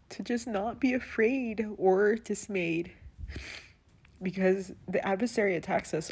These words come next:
all the time, and especially when we're not in our comfort zone, right? He makes it impossible for us to step out of our comfort zone because of his fiery darts and the attacks that he gives, he does to us. But the Lord promises us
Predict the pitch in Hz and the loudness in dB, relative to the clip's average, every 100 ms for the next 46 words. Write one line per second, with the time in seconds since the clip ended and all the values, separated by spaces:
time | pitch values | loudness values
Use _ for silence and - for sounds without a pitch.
0 | - 180 196 214 196 185 165 - 190 - | -4 -2 -2 -2 -2 -2 -6 -6 4 6
1 | - - 185 190 - 190 185 180 175 147 | 6 6 4 4 2 2 2 -2 -2 -2
2 | - 143 175 180 160 170 - 101 - - | -4 -6 -4 -4 -2 -4 -4 -8 -10 -14
3 | - - - 135 156 - - - - - | -14 -14 -4 0 2 0 -4 -18 -18 -20
4 | - - - - - - - 170 180 170 | -20 -20 -20 -20 -20 -14 -6 -2 0 0
5 | 165 - 165 - - 165 165 180 165 - | -2 -4 -6 -6 -6 -6 -4 -4 -2 -2
6 | - - 175 - 170 - 170 170 175 151 | -4 -6 -8 0 0 0 2 4 4 0
7 | - 175 170 - - 131 - 208 - 156 | 0 -4 -4 -6 -6 -8 -8 -10 -2 -2
8 | - 139 - _ - - 165 - - 160 | -2 -6 -6 _ -14 -4 -4 -4 -4 -2
9 | 175 160 156 - 165 160 - 160 - - | -2 -2 -4 -4 -8 -6 -6 -8 -8 -8
10 | 170 170 165 - _ - - - - - | -8 -6 -8 -10 _ -18 -16 -16 -16 -16
11 | - - - - - - 214 185 - - | -18 -20 -20 -20 -10 -2 2 2 0 4
12 | 214 202 - - 151 151 175 - - - | 6 6 4 2 4 4 2 -6 -16 0
13 | 208 262 226 165 - - - - - 214 | 2 6 6 4 -6 -14 -18 -16 -8 -6
14 | 202 226 226 - 214 226 - 196 180 190 | -2 -2 -2 -4 -4 -4 -6 -4 -4 -6